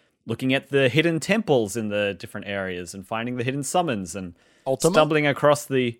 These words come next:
Speaker 1: the extra boss fights that annihilate me with, like, ninety-nine thousand nine hundred ninety-nine damage attacks. And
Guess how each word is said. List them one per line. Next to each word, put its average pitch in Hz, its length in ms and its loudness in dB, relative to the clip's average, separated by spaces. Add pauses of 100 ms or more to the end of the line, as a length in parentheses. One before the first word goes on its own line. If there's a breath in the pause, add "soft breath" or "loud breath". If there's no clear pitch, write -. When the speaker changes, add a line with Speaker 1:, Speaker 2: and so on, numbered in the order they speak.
(140)
Speaker 1:
the 139 140 2
extra 135 240 0
boss 139 240 4
fights 117 320 4
that 110 400 0
annihilate 143 880 6
me 117 140 0
with, 104 180 -2
like, 98 220 -2
ninety-nine 113 640 0
thousand 113 420 2
nine 110 180 0
hundred 107 220 -2
ninety-nine 104 460 -2
damage 101 340 -4
attacks. - 520 -4
And 90 240 -16